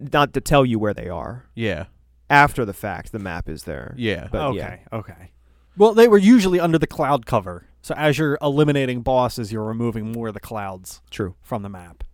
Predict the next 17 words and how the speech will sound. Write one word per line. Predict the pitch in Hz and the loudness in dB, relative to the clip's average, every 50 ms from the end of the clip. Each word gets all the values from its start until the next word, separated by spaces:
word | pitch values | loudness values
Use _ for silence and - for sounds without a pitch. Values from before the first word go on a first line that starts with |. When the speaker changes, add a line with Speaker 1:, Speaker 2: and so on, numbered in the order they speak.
| _ _ | _ _
Speaker 2:
I | 196 185 196 | -2 -2 -2
never | 202 208 202 202 | 0 -2 -4 -4
picked | - 202 185 - | -6 -6 -6 -4
up | 196 180 - | -6 -8 -6
on | 107 95 | -8 -10
that. | 92 90 - - _ | -10 -12 -12 -14 _
Speaker 3:
Yeah. | - 110 104 104 104 104 101 _ _ _ _ _ - - - - - | -18 -16 -14 -14 -14 -16 -20 _ _ _ _ _ -20 -20 -20 -6 0
Speaker 2:
Anyway, | 151 151 139 117 107 110 | 2 4 4 4 4 2
so | - - 147 | 2 2 0
I'm | 139 151 | 2 2
gonna | 170 170 156 | 0 0 0
go | 151 | 0
with | 143 127 | 0 2
my | 127 120 117 113 | 2 2 2 2
final | - 101 98 95 92 | 0 -2 -4 -4 -6
<laughs> | |
thoughts. | - - - - - - - _ | -6 -8 -12 -12 -16 -20 -20 _